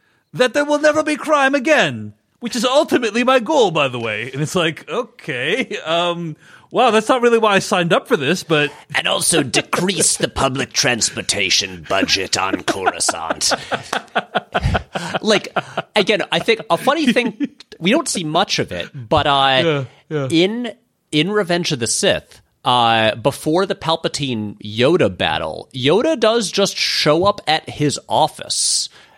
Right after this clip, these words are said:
Speaker 2: where he's, like, sitting at
Speaker 1: Right.
Speaker 2: a desk. And
Speaker 1: Yeah.
Speaker 2: he's, and at that point, he's all wrinkly and with the hood on and everything.
Speaker 1: Yeah,
Speaker 2: It's like,
Speaker 1: yeah.
Speaker 2: it's like,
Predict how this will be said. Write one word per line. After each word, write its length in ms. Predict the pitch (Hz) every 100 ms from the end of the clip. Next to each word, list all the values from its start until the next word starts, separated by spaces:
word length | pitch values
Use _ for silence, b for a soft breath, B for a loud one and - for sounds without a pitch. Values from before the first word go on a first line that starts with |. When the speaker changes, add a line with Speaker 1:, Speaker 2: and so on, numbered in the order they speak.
| b
Speaker 2:
where 180 | 127 160
he's, 260 | 139 165 170
like, 140 | 151
sitting 480 | - - 147 165 151
at 120 | 139
Speaker 1:
Right. 80 | 107
Speaker 2:
a 40 |
desk. 580 | 92 120 113 - - - - B
And 160 | 196 208
Speaker 1:
Yeah. 80 | 208
Speaker 2:
he's, 160 | 220 -
and 140 | 185
at 160 | 180 185
that 160 | 254 254
point, 160 | 202
he's 160 | 151 160
all 160 | 147
wrinkly 580 | 104 120 143 - 117 117
and 200 | 110 107
with 200 | 120 117
the 120 | 104
hood 340 | 95 - 160 131
on 240 | 95 82
and 140 | 87 82
everything. 400 | 85 85 - 127
Speaker 1:
Yeah, 100 | 117
Speaker 2:
It's 160 | 101
like, 180 | 151 123
Speaker 1:
yeah. 100 | 101 90 B B 156 B B -
Speaker 2:
it's 140 | 170
like, 160 | 170